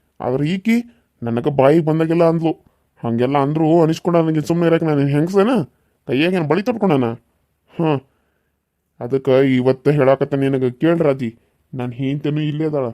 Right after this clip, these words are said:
ನಿನ್ನೂ ಬಿಡಂಗಿಲ್ಲ, ನಿನ್ನ ಗಂಡನೂ ಬಿಡುದಿಲ್ಲ. ನೀನ್ ನೆಮ್ಮದಿಯಾಗಿರಾಕ್ ನಾನು ಬಿಡಂಗಿಲ್ಲ. ನೀನು ಸಾಯೋ ತನಕನೂ ನರಳಿ ನರಳಿ ಸಾಯ್ಬೇಕು. ಹಂಗ ಮಾಡ್ಲಿಲ್ಲ,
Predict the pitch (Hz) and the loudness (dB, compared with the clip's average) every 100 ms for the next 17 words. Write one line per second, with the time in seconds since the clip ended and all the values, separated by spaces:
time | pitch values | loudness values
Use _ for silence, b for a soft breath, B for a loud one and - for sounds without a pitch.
0 | - _ _ _ - 135 139 143 147 147 | -10 _ _ _ -14 -8 -4 -2 -2 -2
1 | 139 139 139 139 139 151 147 135 131 151 | -2 -4 -4 -4 -4 -4 -4 -6 -4 -2
2 | 143 165 160 143 135 120 113 - _ _ | -2 -2 -4 -4 -6 -8 -10 -14 _ _
3 | _ _ 113 120 120 123 131 139 151 139 | _ _ -8 -6 -4 -4 -2 0 0 0
4 | 147 156 165 147 139 151 165 156 143 135 | -2 -2 -2 -4 -4 -4 -2 -4 -6 -10
5 | _ _ _ _ _ 131 123 127 135 127 | _ _ _ _ _ -6 -4 -4 -4 -6
6 | 131 - - 131 123 135 143 135 135 135 | -8 -12 -8 -4 -2 -2 -4 -6 -6 -6
7 | 147 151 139 135 147 147 143 143 147 147 | -4 -4 -2 -2 -2 -2 -2 -4 -4 -2
8 | 139 135 135 - _ _ _ _ _ 135 | -2 -4 -8 -14 _ _ _ _ _ -6
9 | 131 123 123 127 135 139 | -4 -4 -4 -4 -4 -4